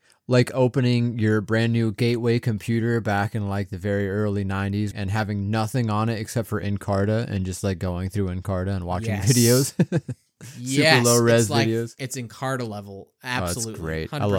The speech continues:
Speaker 2: percent. And then the last thing I just wanted to bring up are the characters. I have no idea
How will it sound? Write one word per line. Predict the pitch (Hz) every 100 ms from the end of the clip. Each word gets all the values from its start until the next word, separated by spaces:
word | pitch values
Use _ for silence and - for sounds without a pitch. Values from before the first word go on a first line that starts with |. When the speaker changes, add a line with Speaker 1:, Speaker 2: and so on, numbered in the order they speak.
| 90
Speaker 2:
percent. | 92 95 _ _ _ -
And | 147 156
then | 160 156 156
the | 143
last | 131 143 147
thing | - 135
I |
just | 131 135
wanted | 127
to | 120
bring | 123 120
up | 117 113 _
are | - 120 117 -
the | 117
characters. | - 110 120 139 151 160 - -
I | - 180
have | 185 143 117
no | 110 113 117 120
idea | 113 113 98 107